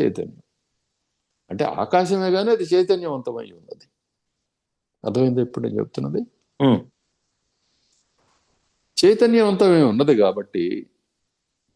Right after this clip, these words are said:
Speaker 1: చైతన్యానికి లక్షణం ఏంటి? స్పందించటం, ప్రతిస్పందించటం, భావించటం, అవగాహన చేసుకోవటం. ఇది అది అనేది ఏముంది? ఈ లోకంలో, మానవుల్లో, దేవతల్లో, అసురుల్లో,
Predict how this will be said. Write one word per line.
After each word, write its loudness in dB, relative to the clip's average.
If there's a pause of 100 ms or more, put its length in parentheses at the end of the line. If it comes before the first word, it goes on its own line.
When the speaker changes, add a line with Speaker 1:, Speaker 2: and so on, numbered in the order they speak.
(100)
Speaker 1:
చైతన్యానికి 2
లక్షణం -4
ఏంటి? -2
స్పందించటం, -4 (440)
ప్రతిస్పందించటం, -4 (960)
భావించటం, -2 (200)
అవగాహన 0
చేసుకోవటం. -6 (100)
ఇది -2
అది 0
అనేది -4
ఏముంది? -8
ఈ -10
లోకంలో, -8
మానవుల్లో, -6
దేవతల్లో, -4
అసురుల్లో, -6